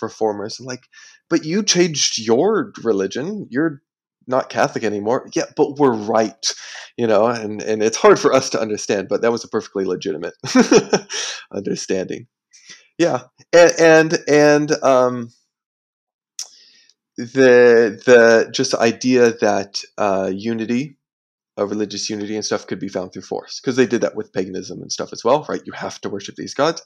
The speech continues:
And now it's like, well, okay, same thing. It's just different gods in place and stuff. Um, and so those are all things that we see of that, that just, I think, should raise an eyebrow.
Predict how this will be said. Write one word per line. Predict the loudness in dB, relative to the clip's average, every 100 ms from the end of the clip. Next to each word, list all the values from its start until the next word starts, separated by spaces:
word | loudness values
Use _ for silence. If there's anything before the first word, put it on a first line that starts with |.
| _ -20 _
And | -6
now | -2
it's | -2 -2
like, | -4 -2
well, | -2 -2 -6 _ _ _ _ _ _ _ _ _ _ _ _ -20 -18 -6
okay, | 2 4
same | 4 2
thing. | 4 4
It's | 2 0
just | 0 -2
different | -2 -4 -4
gods | 0 0 -2
in | -10
place | -10 -10 -10 -16 -16
and | -14
stuff. | -10 -10 -12 _ _ _ _ _ -2
Um, | 0 0 -4 -18 _ -20 -14 -6
and | 2
so | 6
those | 6 6
are | 6
all | 6
things | 4 0 -2
that | -4
we | -4
see | -4 -2 -2
of | -2
that, | -2 -4 -6 -8
that | -6 -6
just, | -8 -8 -12 -16 _ _ _ _ _ _ _ _ _ _ -6
I |
think, | -4 -2 -4
should | -6 -2
raise | -2 -2 -4
an |
eyebrow. | -6 -8 -8 -10